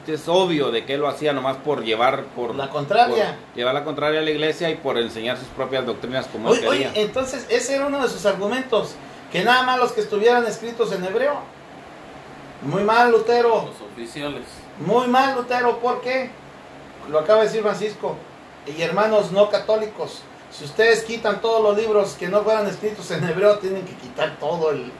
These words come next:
Speaker 1: Se van a quedar
Speaker 2: todo
Speaker 1: con
Speaker 2: el Nuevo Testamento, se van a quedar con el
Speaker 1: una
Speaker 2: puro Antiguo Testamento.
Speaker 1: Y corto también eso.
Speaker 2: Y, y también sin los Macabeos, y sin, eh, Baruch, y sin <laughs> los siete libros.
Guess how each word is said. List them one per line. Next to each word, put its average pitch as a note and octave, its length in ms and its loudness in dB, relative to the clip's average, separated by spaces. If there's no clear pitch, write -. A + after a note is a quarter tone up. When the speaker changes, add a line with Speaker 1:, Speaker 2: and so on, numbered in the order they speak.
Speaker 1:
Se A2+ 80 -10
van A#2+ 100 -4
a A#2+ 80 -8
quedar B2+ 160 0
Speaker 2:
todo B3 200 8
Speaker 1:
con C4 80 8
Speaker 2:
el B3+ 100 4
Nuevo C4+ 200 6
Testamento, A#3+ 520 0
se A#3 80 -4
van B3+ 160 0
a B3 120 -2
quedar B3 220 4
con A#3 140 2
el A3 60 0
Speaker 1:
una C4+ 160 -2
Speaker 2:
puro C4 200 4
Antiguo B3+ 440 -2
Testamento. A#3 760 0
Speaker 1:
Y C3+ 120 -2
corto D#3+ 480 -2
también B2+ 360 -6
eso. D3+ 220 -6
Speaker 2:
Y, D#3+ 240 -6
y E3+ 120 -4
también F#3+ 380 0
sin G#3 160 4
los F#3+ 140 2
Macabeos, G3+ 720 6
y G3+ 80 -6
sin, F#3 400 -6
eh, E3 400 -6
Baruch, B3 500 4
y G#3 100 -4
sin F#3+ 340 -8
<laughs> - 220 -12
los A3+ 140 4
siete A#3+ 440 0
libros. A#3 420 0